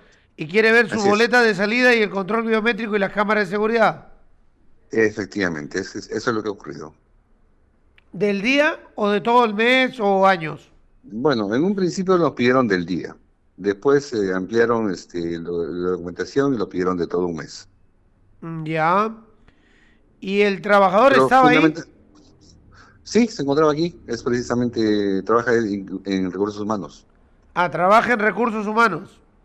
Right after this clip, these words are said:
Speaker 2: Sí.
Speaker 1: Ya. ¿Y qué presume la policía?
Speaker 2: Mm, desconocemos.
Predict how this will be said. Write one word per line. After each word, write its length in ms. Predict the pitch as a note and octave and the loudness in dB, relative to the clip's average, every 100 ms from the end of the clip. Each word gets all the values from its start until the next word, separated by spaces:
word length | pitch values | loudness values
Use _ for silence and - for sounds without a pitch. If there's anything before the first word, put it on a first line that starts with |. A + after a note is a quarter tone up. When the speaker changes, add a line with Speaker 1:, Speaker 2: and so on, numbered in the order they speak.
| _ _ _ _ _ _ _ - | _ _ _ _ _ _ _ -10
Speaker 2:
Sí. 260 | B2+ G2 - _ _ _ _ _ _ _ B2+ C3 | -10 -10 -16 _ _ _ _ _ _ _ -20 -14
Speaker 1:
Ya. 480 | C#3 D3 D3+ D3+ D3+ _ _ _ _ _ _ _ | -8 -4 -4 -6 -14 _ _ _ _ _ _ _
¿Y 140 | - E3 | -12 -10
qué 220 | - C4+ | -2 -2
presume 560 | G3+ C4 - D4+ D4+ C4+ | 0 -2 0 -2 0 2
la 140 | B3+ | 2
policía? 600 | G#3+ A3 A3 C#4+ G#3+ C#3+ - _ _ _ _ _ _ _ _ _ _ _ - | 0 -4 -2 -2 -2 -4 -14 _ _ _ _ _ _ _ _ _ _ _ -12
Speaker 2:
Mm, 400 | F#2+ G#2 G#2 G#2 | -6 -4 -2 -2
desconocemos. 640 | A#2+ C#3+ C#3+ - D2 D2+ | -2 -2 -2 -4 -8 -12